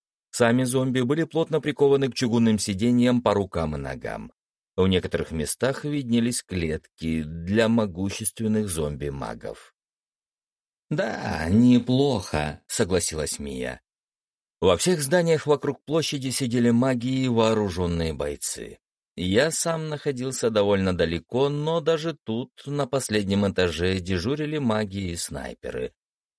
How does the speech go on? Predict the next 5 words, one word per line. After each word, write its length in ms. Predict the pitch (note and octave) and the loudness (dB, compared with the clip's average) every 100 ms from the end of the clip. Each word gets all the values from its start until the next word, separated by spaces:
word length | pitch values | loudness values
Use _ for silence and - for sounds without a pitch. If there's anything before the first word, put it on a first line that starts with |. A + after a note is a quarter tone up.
| _ _ _ | _ _ _
Воздух 440 | G2+ D3+ C#3+ D#3+ | 4 4 2 -2
патрулировали 760 | C#3+ C#3 C3 G#2+ G#2 G#2 G#2 G#2+ | -2 -2 -2 0 2 0 0 -2
беспилотниками 1000 | E2 - C#2+ D2 F#2 A2 G2+ G#2+ G#2 G#2 | -4 -6 -4 -4 -4 -6 -6 -4 -2 -2
и 200 | - F2 | -4 -6
дронами. 760 | C#2 C#2 A#1 A1 A1+ A#1 A1+ | -6 -6 -6 -8 -12 -10 -12